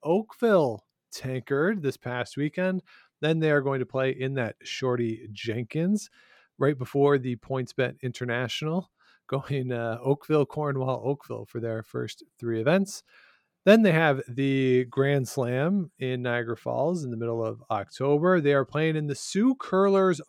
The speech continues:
Fall Classic in Sault Ste. Marie. I think that one might have been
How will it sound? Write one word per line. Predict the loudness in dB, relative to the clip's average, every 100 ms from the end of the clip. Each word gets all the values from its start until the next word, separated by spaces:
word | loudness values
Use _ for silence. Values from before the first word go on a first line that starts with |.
| _
Fall | 2 4 2
Classic | 0 0 4 2 0 -8 -8 _ _ _
in | -8 -4
Sault | -2 -2
Ste. | 0 -2 -2
Marie. | 0 0
I | 0
think | -2 -2
that | 0
one | 0 0
might | 0 0 0
have | -4 -2
been | 0 0 -2